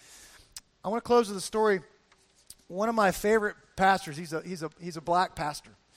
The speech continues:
His name's Evie Hill. And, uh, he's just one of those fire, passionate, like, shout, but I love, I've,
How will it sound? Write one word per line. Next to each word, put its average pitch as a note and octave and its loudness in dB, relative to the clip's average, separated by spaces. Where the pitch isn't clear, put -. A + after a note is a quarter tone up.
His E3+ -8
name's F#3+ -2
Evie G#3+ -2
Hill. F3+ 0
And, F#3+ -2
uh, F3+ 6
he's G#3 -2
just C#4 -4
one B3+ 0
of A#3+ 0
those G#3+ 2
fire, B3+ 2
passionate, A#3+ 2
like, G3+ 2
shout, B3+ 4
but A3 0
I G#3+ 6
love, G#3+ 0
I've, G3 0